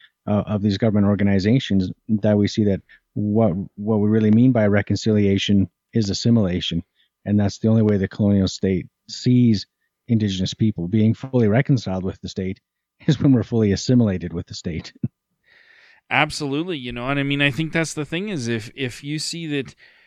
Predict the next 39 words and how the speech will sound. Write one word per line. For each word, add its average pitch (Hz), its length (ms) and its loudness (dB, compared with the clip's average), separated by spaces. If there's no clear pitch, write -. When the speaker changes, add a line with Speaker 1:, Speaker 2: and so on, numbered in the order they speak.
Speaker 2:
you 131 120 -4
know, 135 120 -2
you 131 220 -2
can 120 680 -8
take 135 320 -14
your, 127 320 -4
I 131 60 -4
mean, 139 140 -2
especially 190 380 -2
if 196 100 -10
you 165 100 -2
live 127 220 0
around 123 300 0
a 104 40 -6
larger 101 340 -6
center 98 340 -8
like 87 220 -10
Calgary 98 440 -6
or 92 80 -6
Edmonton 98 340 -8
or 95 80 -10
things 101 240 -12
like 95 120 -10
that, 98 220 -10
if 135 180 -6
you 208 120 0
see 160 220 -2
that 165 100 -4
your 120 280 -2
kid 123 260 -4
can 117 140 -4
get 110 140 0
a 104 40 0
better 127 320 2
education 113 640 -2
going 107 180 -4
into 110 180 -4
the 95 100 -8
city 107 480 -4